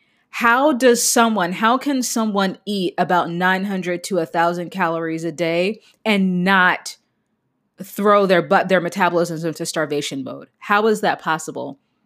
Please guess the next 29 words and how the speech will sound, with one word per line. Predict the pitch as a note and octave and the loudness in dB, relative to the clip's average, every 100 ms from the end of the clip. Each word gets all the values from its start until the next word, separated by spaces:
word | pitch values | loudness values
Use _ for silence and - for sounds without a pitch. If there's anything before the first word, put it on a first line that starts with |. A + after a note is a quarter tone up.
| _ - | _ -4
I | F#3+ | -2
wanna | G3+ | -2
tell | F#3+ G3+ | -2 -2
you | F3+ F#3 | 0 0
how | D3 | 0
it's | C3+ | -2
possible. | C#3 C3 A#2 F2 D3 _ _ _ _ _ _ _ _ - _ _ - - _ _ _ E3+ | -6 -8 -8 -12 -12 _ _ _ _ _ _ _ _ -20 _ _ -20 -20 _ _ _ -4
The | G3+ | -4
quality | - - A#3 G#3+ A3+ A#3 F#3+ D#3+ D#3+ - - | -4 2 6 8 6 4 2 -2 -6 -4 2
of | F#3+ E3+ | 2 2
the | F#3 | -2
calories | F#3 - G3+ F#3 F3 D#3 D#3+ | -2 0 2 4 2 -2 0
that | F3+ D#3+ E3 | 0 0 -2
you | E3+ D#3+ | -2 -2
consume | F#3 E3 - G3 F3+ G3 A#3 B3+ _ _ - - | -6 -6 -4 -2 -2 -2 -4 -8 _ _ -20 -4
and | G#3 G3+ | 0 0
how | G3 A3 A3 A#3 | 0 2 2 2
far | A3+ - - A#3 A#3 A#3 F#3+ D3+ C#3 - | -4 -10 2 4 6 6 4 2 -2 -4
those | E3+ F#3+ F3+ | 0 0 0
calories | - G#3 F#3+ F#3+ F3+ E3 D#3+ | -4 0 2 2 0 -4 -6
can | - F3 D#3+ | -8 -10 -10
take | - F3+ E3 - | -8 -8 -8 -10
you, | G#2 - - _ | -12 -12 -16 _
how | - F#3+ G3 | 0 0 0
far | - G#3+ G3+ G#3+ | 0 4 6 4
those | F#3+ F#3 | 0 -4
calories | A3 F#3 F3+ F3 F3 | 0 2 2 -2 -4
can | - F3 D#3 | -6 -10 -4
go | E3 D#3+ F3 G#3+ | 0 2 2 0